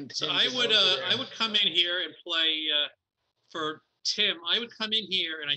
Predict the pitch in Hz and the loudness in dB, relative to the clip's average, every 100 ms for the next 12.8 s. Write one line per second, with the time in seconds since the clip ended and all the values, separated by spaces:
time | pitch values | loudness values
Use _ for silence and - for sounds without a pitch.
0 | - 196 170 151 139 160 139 - 165 - | -2 -2 -2 -2 -4 -4 -4 -4 -6 -6
1 | 160 139 - 151 139 123 127 - 135 131 | -8 -8 -6 -4 -4 -6 -12 -8 -6 -6
2 | - 143 135 135 123 _ _ _ _ _ | -8 -6 -4 -6 -12 _ _ _ _ _
3 | 160 147 165 170 156 143 139 135 131 135 | -6 -2 -2 -2 -4 -2 -2 -4 -4 -6
4 | 135 123 - 110 - - 147 135 _ 120 | -6 -8 -8 -8 -8 -8 -10 -12 _ -10
5 | 117 117 _ _ _ _ _ 143 135 131 | -10 -10 _ _ _ _ _ -4 -2 -2
6 | 127 123 123 131 135 139 127 127 127 123 | -4 -8 -10 -4 -2 -2 -2 -6 -4 -10
7 | 117 - 135 120 131 123 101 113 131 127 | -10 -10 -10 -8 -6 -6 -8 -8 -8 -8
8 | - 127 120 117 - _ _ _ _ - | -8 -8 -8 -10 -16 _ _ _ _ -10
9 | 123 117 - 143 139 127 120 117 117 120 | -6 -4 -2 -2 -2 -6 -8 -8 -8 -8
10 | 127 117 120 117 120 110 117 120 120 - | -8 -2 -2 0 -4 -2 -4 -2 0 -2
11 | 117 113 117 117 113 117 - 113 113 120 | -4 -6 0 0 0 -2 -4 -4 -8 -8
12 | 110 113 113 - 117 110 - 110 | -6 -6 -4 -6 -6 -8 -12 -18